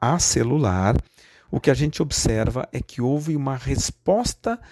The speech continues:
uma redução na coqueluche, por exemplo, muito mais importante com a tríplice acelular. Isso, por exemplo, dados da Suécia que a gente,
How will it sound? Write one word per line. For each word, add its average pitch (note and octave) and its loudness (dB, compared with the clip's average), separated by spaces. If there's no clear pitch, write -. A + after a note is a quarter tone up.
uma B2 0
redução C#3+ 2
na A#3 0
coqueluche, A#2+ -2
por - 0
exemplo, C#3 -2
muito G3 4
mais A#2 0
importante B2+ -2
com - -6
a A3 -4
tríplice C3+ -4
acelular. C3+ 2
Isso, - 0
por B2+ 2
exemplo, A2 0
dados G#2+ -2
da A2 -2
Suécia G#2+ 0
que - -6
a C#3+ 4
gente, A#2 -4